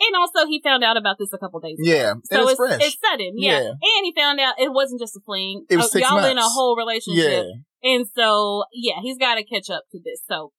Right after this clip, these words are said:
Speaker 1: whatever.
Speaker 2: And you know, he's probably cried on her shoulder about the whole Brian thing. So they didn't talk relationship.
Speaker 1: Yeah.
Speaker 2: And then you didn't find, you didn't think it was the right time to tell me about yours? I, I can understand where he's coming from,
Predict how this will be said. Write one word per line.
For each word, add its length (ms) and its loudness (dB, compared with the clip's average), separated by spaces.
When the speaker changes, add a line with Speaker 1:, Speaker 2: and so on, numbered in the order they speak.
Speaker 1:
whatever. 240 0
Speaker 2:
And 80 2
you 140 2
know, 460 2
he's 240 -2
probably 260 2
cried 280 2
on 100 0
her 120 0
shoulder 320 4
about 200 2
the 80 -6
whole 140 4
Brian 400 2
thing. 280 -2
So 100 6
they 120 6
didn't 180 -6
talk 260 2
relationship. 760 0
Speaker 1:
Yeah. 280 -4
Speaker 2:
And 140 4
then 140 2
you 140 2
didn't 180 2
find, 240 2
you 80 2
didn't 100 -2
think 140 -2
it 100 2
was 100 -4
the 80 -4
right 200 2
time 240 0
to 80 -12
tell 240 2
me 140 -2
about 300 0
yours? 560 2
I, 100 4
I 200 -2
can 80 -4
understand 280 -6
where 40 6
he's 80 2
coming 280 0
from, 260 0